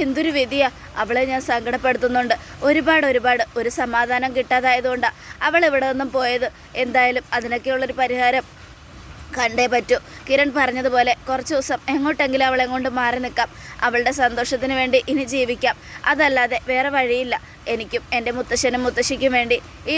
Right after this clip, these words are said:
കുടുംബത്തിലെ എല്ലാ ത്യാഗവും ചെയ്യുന്നവൾക്ക് വേണ്ടി ഒരു ദിവസം മാറ്റിവെച്ചു എന്ന് കരുതി ഒന്നും സംഭവിക്കാൻ പോകുന്നില്ല. അമ്മയെ, അമ്മയോടുള്ള സ്നേഹം ഒരു ഭാഗത്ത്, ഭാര്യയോടുള്ള സ്നേഹം ഒരു ഭാഗത്ത്.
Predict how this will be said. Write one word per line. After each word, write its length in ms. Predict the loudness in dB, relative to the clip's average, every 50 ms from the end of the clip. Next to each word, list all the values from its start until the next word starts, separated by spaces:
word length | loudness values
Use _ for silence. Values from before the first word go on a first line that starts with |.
| 0 0
കുടുംബത്തിലെ 440 | 0 0 2 0 -2 0 0 0 0 2
എല്ലാ 160 | 2 0 0 0 0
ത്യാഗവും 360 | 0 0 0 0 0 -2 -2 -2
ചെയ്യുന്നവൾക്ക് 500 | -2 -2 0 -2 -2 -2 -2 -2 0 0 0
വേണ്ടി 200 | 0 0 0 0 0 0 -2
ഒരു 120 | -2 -2 0 0
ദിവസം 300 | 0 0 0 -2 -2 -2 0
മാറ്റിവെച്ചു 460 | 0 0 0 0 0 0 0 0 0 -2
എന്ന് 120 | -2 -2 -2 -2
കരുതി 240 | -2 2 2 2 2 0 -4 -14 -20 -20 -18 -6 -2 0
ഒന്നും 200 | 2 2 2 2 2 2
സംഭവിക്കാൻ 460 | 2 2 2 2 2 2 2 0 0 2
പോകുന്നില്ല. 340 | 0 0 0 -2 -2 -2 -2 -2 -4 -8 -20 -18 -8 -4 -4 -4
അമ്മയെ, 300 | -2 0 0 2 2 2 0 -2 -4
അമ്മയോടുള്ള 520 | -4 -2 -2 0 0 0 0 0 0 0 -2 -2 -2
സ്നേഹം 280 | -2 0 0 0 -2 -2 -2 0
ഒരു 120 | 0 0 0 0
ഭാഗത്ത്, 340 | -2 -2 -2 -4 -4 -4 -6 -6 -6 -12 -20 -12 -2 0
ഭാര്യയോടുള്ള 540 | 2 2 4 2 2 0 0 0 0 0 -2 -4 -4
സ്നേഹം 280 | -4 -2 -2 0 -2 -4 -4 -4 -4
ഒരു 120 | -4 -2 0
ഭാഗത്ത്. 360 | 0 0 -2 -4 -4 -4 -6